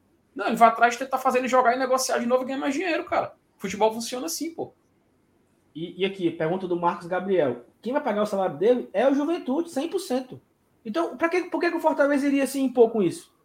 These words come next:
Speaker 2: O jogador quer jogar, quer ir embora pro outro time, o Fortaleza vai lhe dar o salário. Pro Fortaleza é ótimo.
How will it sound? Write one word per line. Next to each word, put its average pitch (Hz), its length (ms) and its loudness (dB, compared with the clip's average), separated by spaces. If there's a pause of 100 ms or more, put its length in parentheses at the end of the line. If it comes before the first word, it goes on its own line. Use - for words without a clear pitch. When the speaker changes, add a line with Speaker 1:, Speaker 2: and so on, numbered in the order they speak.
(760)
Speaker 2:
O 220 160 -2
jogador 247 440 6
quer 254 160 2
jogar, 262 520 2
quer 269 140 4
ir 262 40 4
embora 254 180 6
pro 254 100 2
outro 247 140 2
time, 302 360 -2
o 339 40 -6
Fortaleza 247 360 2
vai 240 120 2
lhe 233 60 2
dar 233 100 6
o 240 40 2
salário. 247 640 2 (320)
Pro 330 100 -8
Fortaleza 294 560 2
é 339 60 2
ótimo. 214 540 -4